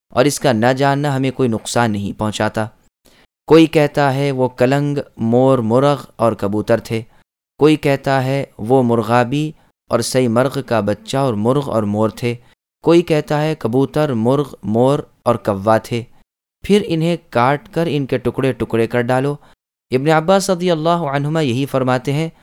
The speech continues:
اور روایت میں ہے کہ اپنے پاس رکھ لیا، جب مائل ہو گئے انہیں ذبح کر دیا، پھر ٹکڑے ٹکڑے الگ الگ کر دیے۔ پس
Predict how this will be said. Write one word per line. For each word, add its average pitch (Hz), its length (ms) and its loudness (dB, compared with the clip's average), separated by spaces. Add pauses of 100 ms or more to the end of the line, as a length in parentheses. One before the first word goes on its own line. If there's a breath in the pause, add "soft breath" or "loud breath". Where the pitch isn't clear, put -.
(340 soft breath)
اور 127 200 6
روایت 151 440 2
میں 147 100 -2
ہے 170 200 0
کہ - 160 -4
اپنے 131 300 -2
پاس 127 380 0
رکھ 104 260 -6
لیا، 117 240 0 (600 soft breath)
جب 131 180 4
مائل 131 400 4
ہو 139 240 0
گئے 156 280 0
انہیں 127 280 0
ذبح 110 380 -2
کر 120 140 0
دیا، 127 260 -2 (420 soft breath)
پھر 139 80 0
ٹکڑے 160 380 2
ٹکڑے 151 480 -2 (120)
الگ 123 420 0
الگ 123 140 0 (120)
کر 110 140 -2
دیے۔ 101 280 -4 (580)
پس 185 260 2